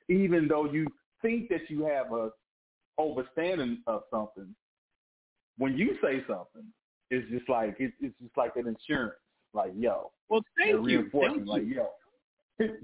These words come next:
Speaker 1: <laughs> Yeah.
Speaker 2: I never
Speaker 1: Yeah,
Speaker 2: thought
Speaker 1: I'm,
Speaker 2: of it
Speaker 1: I'm gonna tell you.
Speaker 2: I never thought
Speaker 1: Yeah,
Speaker 2: of it
Speaker 1: yeah,
Speaker 2: that
Speaker 1: that's
Speaker 2: way.
Speaker 1: exactly what
Speaker 2: But I was, I was
Speaker 1: Yeah, big
Speaker 2: looking
Speaker 1: facts.
Speaker 2: flabbergasted. I talked to ten people, and
Speaker 1: Mm-hmm.
Speaker 2: rule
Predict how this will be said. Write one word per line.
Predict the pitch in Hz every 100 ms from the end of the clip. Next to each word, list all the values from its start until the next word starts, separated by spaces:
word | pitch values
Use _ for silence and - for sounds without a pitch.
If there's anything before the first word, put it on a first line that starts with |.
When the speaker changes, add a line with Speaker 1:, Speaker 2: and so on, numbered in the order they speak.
| -
Speaker 1:
<laughs> | - -
Yeah. | 190 - 165 135 113 -
Speaker 2:
I |
never | 254 262 254
Speaker 1:
Yeah, | - -
Speaker 2:
thought | 269
Speaker 1:
I'm, | 185
Speaker 2:
of | 196
it |
Speaker 1:
I'm | 196
gonna | 180 226
tell | 220
you. | 123 101 - _ _ _ _ 139
Speaker 2:
I |
never | 170 196 202
thought | 196
Speaker 1:
Yeah, | 202 440
Speaker 2:
of | -
it |
Speaker 1:
yeah, | 143
Speaker 2:
that | 147 147
Speaker 1:
that's | 143
Speaker 2:
way. |
Speaker 1:
exactly | 123 147 147 143
what | 139 - _ _ 156
Speaker 2:
But | - -
I | 170 220
was, | 180 147 - -
I | 214
was | 240
Speaker 1:
Yeah, | 117
big | 196
Speaker 2:
looking | 143 160 143
Speaker 1:
facts. | - -
Speaker 2:
flabbergasted. | 214 254 226 180 170 160 151 - -
I | 208 -
talked | 220 190 -
to | - - -
ten | 202 220 214 214
people, | 208 202 - - - _ _ _ _ _ _ _ _ _ _ _ -
and | 180 160 156 151 - _ _ _ _ _ -
Speaker 1:
Mm-hmm. | 110 113 131
Speaker 2:
rule | 190